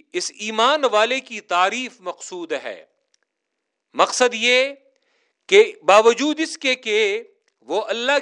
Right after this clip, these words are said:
کی رحمت اور اس کے معاف کر دینے کا علم بھی رکھتا تھا کہ اللہ وہ بڑا رحمان ہے اور وہ بڑا رحم کرنے والا ہے، لیکن باوجود اس کے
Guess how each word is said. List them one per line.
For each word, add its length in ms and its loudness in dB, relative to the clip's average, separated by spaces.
کی 160 -10
رحمت 460 -4
اور 140 4
اس 180 -2
کے 200 0
معاف 760 0
کر 160 2
دینے 380 2
کا 260 4
علم 280 2
بھی 180 -4
رکھتا 380 0
تھا 240 0
کہ 280 -6
اللہ 520 0
وہ 140 -2
بڑا 360 4
رحمان 520 -2
ہے 260 -2
اور 200 -4
وہ 180 -2
بڑا 320 0
رحم 280 -4
کرنے 400 -6
والا 380 -2
ہے، 300 -4
لیکن 360 0
باوجود 600 2
اس 200 -12
کے 360 -10